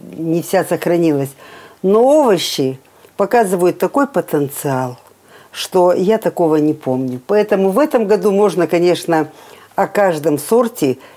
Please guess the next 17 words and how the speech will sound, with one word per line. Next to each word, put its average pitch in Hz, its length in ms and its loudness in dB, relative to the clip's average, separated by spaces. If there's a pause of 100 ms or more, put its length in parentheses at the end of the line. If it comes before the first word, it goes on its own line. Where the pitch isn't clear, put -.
которых 175 400 0
здесь 175 260 0
всего 175 340 0
шестьдесят, 170 640 -2 (560)
а, 160 140 -2
конечно, 202 520 2
о 170 60 2
шестидесяти 180 720 -2
сортах 175 460 -2
просто 214 400 -2
у 170 60 2
нас 175 280 2
не 170 80 -2
хватит 160 400 -2
времени, 156 520 0 (260)
чтобы 165 380 -2
сказать, 208 480 0